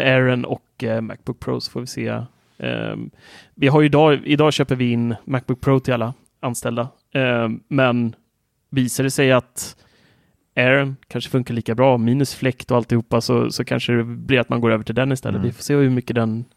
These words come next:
Speaker 1: den orkar sen.
Speaker 2: Mm.
Speaker 1: Så det ska bli, det ska bli kul att latcha lite med de där. Jag är väldigt pepp faktiskt.
Speaker 2: Man är lite nyfiken på ramminnena tycker jag. Eftersom det sitter fast på bordet så det kommer inte gå att byta. Och, eh, ja.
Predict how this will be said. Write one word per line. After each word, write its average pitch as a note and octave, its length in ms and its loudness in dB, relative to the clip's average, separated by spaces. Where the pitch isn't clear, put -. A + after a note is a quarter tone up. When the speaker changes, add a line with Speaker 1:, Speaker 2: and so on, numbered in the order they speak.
Speaker 1:
den B2+ 180 2
orkar A#2 340 0
sen. A2+ 240 -10
Speaker 2:
Mm. G#2+ 320 -4
Speaker 1:
Så - 160 -20
det C#3+ 60 -6
ska F3+ 140 -2
bli, F3 280 4
det D#3+ 100 -8
ska - 120 -8
bli F3+ 80 2
kul F3+ 200 2
att D#3+ 60 4
latcha D#3 240 -2
lite B2 180 -2
med A2+ 60 0
de G#2+ 80 -2
där. G#2+ 120 -4
Jag C3+ 120 2
är C#3+ 40 4
väldigt C#3 300 2
pepp - 220 -4
faktiskt. - 400 -10
Speaker 2:
Man A#2 140 0
är A2 100 6
lite B2+ 160 -2
nyfiken B2 500 0
på G#2 120 2
ramminnena G#2 520 4
tycker - 200 -4
jag. G#2+ 80 0
Eftersom - 200 -6
det G#2 60 0
sitter G#2+ 260 2
fast - 340 0
på A2 80 0
bordet G2+ 280 2
så - 160 -2
det A#2 60 2
kommer A#2+ 200 0
inte G#2+ 100 -4
gå A2 60 0
att G#2 60 0
byta. G#2 360 0
Och, - 460 -8
eh, G#2 120 -4
ja. A#2+ 140 -2